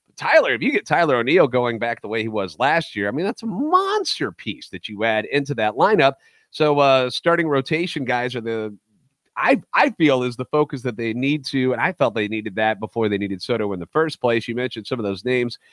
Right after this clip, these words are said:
you know, a Syndergaard or a, a Bumgarner. I, I still, I'm still all over that guy.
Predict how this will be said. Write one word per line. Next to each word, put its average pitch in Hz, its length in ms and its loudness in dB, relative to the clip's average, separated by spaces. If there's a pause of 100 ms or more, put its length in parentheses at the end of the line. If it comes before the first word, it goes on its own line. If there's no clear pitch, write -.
(140)
you 104 60 -6
know, 98 140 -2
a - 20 -4
Syndergaard 104 720 2
or 92 180 0
a, 92 160 2 (280)
a 113 120 4
Bumgarner. 123 760 4 (180)
I, 143 140 2 (120)
I 151 60 -2
still, 196 320 4
I'm 151 220 2
still 185 460 6 (100)
all 147 260 6
over 120 240 0
that 87 180 -4
guy. 76 200 -16